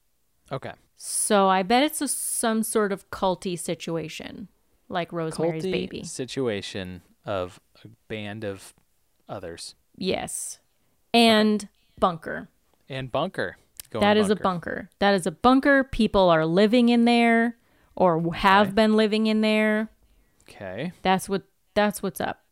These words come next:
Speaker 1: Interesting. Very interesting.
Speaker 2: What else are you reading, watching, and listening to?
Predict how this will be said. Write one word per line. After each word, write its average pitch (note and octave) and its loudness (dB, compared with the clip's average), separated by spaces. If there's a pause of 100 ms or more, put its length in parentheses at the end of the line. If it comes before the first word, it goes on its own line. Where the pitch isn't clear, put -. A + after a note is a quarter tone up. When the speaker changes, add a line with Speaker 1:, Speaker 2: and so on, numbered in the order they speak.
Speaker 1:
Interesting. F#3 -4 (460)
Very F#3 0
interesting. G#2+ -8
Speaker 2:
What A#3 0
else B3 0
are B3+ 2
you A#3+ 0
reading, A3+ -2
watching, A3 -4
and G#3 -4
listening G#3 -8
to? E3 -12